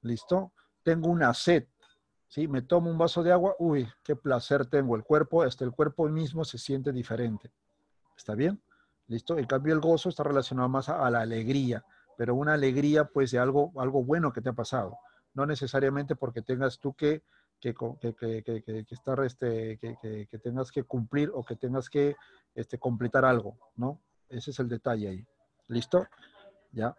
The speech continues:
No, no, no, yo no te estoy haciendo la jugada, Isabel. Simplemente te estoy explicando la, te estoy explicando la respuesta. Diez.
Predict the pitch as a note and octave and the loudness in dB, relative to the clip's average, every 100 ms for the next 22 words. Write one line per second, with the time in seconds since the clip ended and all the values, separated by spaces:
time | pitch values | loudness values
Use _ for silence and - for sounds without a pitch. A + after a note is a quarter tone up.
0 | - G#2 B2+ C#3 D3 D3+ D3+ C3+ D#3 D3+ | -10 -6 -4 -2 0 -2 -4 -4 -4 -2
1 | D3 C3+ - A2+ C#3 B2 G#2+ - A2+ G#2+ | -2 -4 -4 -2 0 0 -4 -8 -6 -8
2 | B2 A#2+ B2 C3 C3+ B2 A2 B2 B2 G#2 | -8 -6 -4 -4 -6 -8 -6 -6 -6 -8
3 | A#2+ A#2+ A#2+ G#2 G#2+ - _ _ _ _ | -6 -4 -6 -6 -14 -18 _ _ _ _
4 | A#2+ A2+ A#2+ B2 A#2+ A2 - - G2 - | -8 -6 -4 -2 -2 -4 -6 -10 -12 -12
5 | _ C#3+ F#3+ E3 - | _ 6 8 8 4